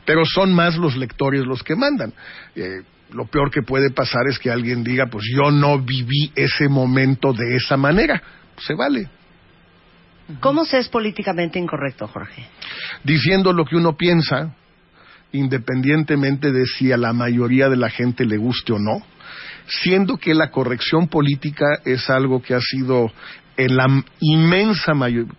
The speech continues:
Speaker 1: mayor parte de los casos, muy nocivo, muy pernicioso para los países, digamos, modernos. Digo en la inmensa mayoría porque hay ciertas cosas donde yo sí creo en la corrección política. Por ejemplo, el tema del racismo.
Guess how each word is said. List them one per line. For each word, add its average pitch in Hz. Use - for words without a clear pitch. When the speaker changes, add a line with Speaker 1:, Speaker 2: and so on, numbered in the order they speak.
Speaker 1:
mayor 120
parte 127
de 113
los 101
casos, 110
muy 131
nocivo, 131
muy 120
pernicioso 120
para 98
los 110
países, 110
digamos, 104
modernos. 110
Digo 175
en 202
la 170
inmensa 175
mayoría 127
porque 127
hay 156
ciertas 175
cosas 131
donde 113
yo 123
sí 131
creo 127
en 127
la 120
corrección 113
política. -
Por 107
ejemplo, 127
el 110
tema 113
del 117
racismo. 113